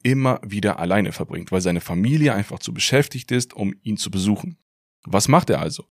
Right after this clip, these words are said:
Er inszeniert seinen eigenen Tod, damit seine Familie endlich wieder zusammenkommt. Plötzlich bekommen dann all seine Kinder seine Todesanzeige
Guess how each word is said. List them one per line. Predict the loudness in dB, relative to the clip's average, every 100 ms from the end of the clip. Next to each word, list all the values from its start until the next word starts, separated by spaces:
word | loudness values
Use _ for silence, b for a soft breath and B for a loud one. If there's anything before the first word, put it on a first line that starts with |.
| _ _ _ _ _
Er | 2 2
inszeniert | 0 -2 -4 0 2 2 -2 -6
seinen | -2 0 0 -4 _
eigenen | 0 2 0 -2 -2
Tod, | -2 -2 -4 B B B
damit | 2 2 2
seine | -4 0 2 2 0
Familie | 0 0 2 2 0 -2
endlich | -2 0 0 -4 -4
wieder | -4 -4
zusammenkommt. | -4 -2 -2 -2 -8 -12 -16 _ _ _ _ _ _ _ _
Plötzlich | 4 4 4 0
bekommen | 0 2 2
dann | 2 4
all | 2
seine | 4 2
Kinder | 2 2 2
seine | 0 -4 2
Todesanzeige | 4 4 2 -2 4 4 4